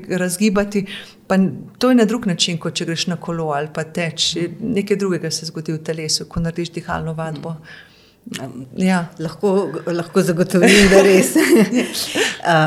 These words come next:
Speaker 2: Manca, ko sem tudi tole, pač, tvojo knjigo pregledovala in, a, sem se spomnila na Globokarja, po-, pozavnista, slovenskega, um, čudovitega skladatelja Vinka Globokarja,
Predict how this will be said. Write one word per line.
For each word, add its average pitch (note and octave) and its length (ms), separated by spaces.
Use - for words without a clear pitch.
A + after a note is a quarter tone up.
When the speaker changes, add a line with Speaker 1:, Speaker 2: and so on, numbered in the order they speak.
Speaker 2:
Manca, F#3 500
ko G#3+ 140
sem F#3 200
tudi A3+ 280
tole, G3+ 320
pač, - 260
tvojo D3+ 340
knjigo E3+ 380
pregledovala C#3+ 1000
in, D3 380
a, D3 420
sem - 200
se D#3 160
spomnila F#3+ 560
na E3 200
Globokarja, C#3+ 1000
po-, C3+ 400
pozavnista, C#3+ 960
slovenskega, D#3 1040
um, C#3 480
čudovitega C3+ 920
skladatelja C3 880
Vinka D#3 400
Globokarja, C#3 760